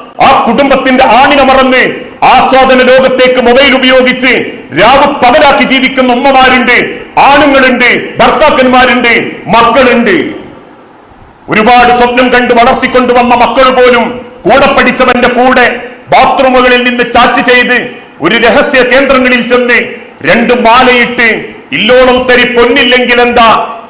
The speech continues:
എന്ന Instagram റീലിന്റെ കാലഘട്ടത്തിൽ ജീവിക്കുമ്പോ കണ്ടുപിടുത്തം ഭയങ്കരമാണെങ്കിലും ആ കണ്ടുപിടുത്തം ഒന്നും നമ്മുടെ കുടുംബത്തെ സ്വാധീനിച്ചിട്ടില്ല. തകരുകയാ കുടുംബം, തകരുകയാ കുടുംബം.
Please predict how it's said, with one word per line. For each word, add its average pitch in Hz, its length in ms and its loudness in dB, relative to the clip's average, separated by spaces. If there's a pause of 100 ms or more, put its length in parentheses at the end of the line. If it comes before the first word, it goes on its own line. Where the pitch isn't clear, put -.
(120)
എന്ന 233 200 0
Instagram 247 800 0
റീലിന്റെ 254 380 0
കാലഘട്ടത്തിൽ 254 840 0
ജീവിക്കുമ്പോ 240 540 -2 (340)
കണ്ടുപിടുത്തം 277 760 0
ഭയങ്കരമാണെങ്കിലും 240 1120 0 (600)
ആ 135 260 -2
കണ്ടുപിടുത്തം 175 600 -4
ഒന്നും 185 560 -8 (200)
നമ്മുടെ 160 280 -2
കുടുംബത്തെ 165 440 -4
സ്വാധീനിച്ചിട്ടില്ല. 151 960 -4 (340)
തകരുകയാ 185 600 0
കുടുംബം, 160 440 -4 (960)
തകരുകയാ 277 680 2
കുടുംബം. 220 420 0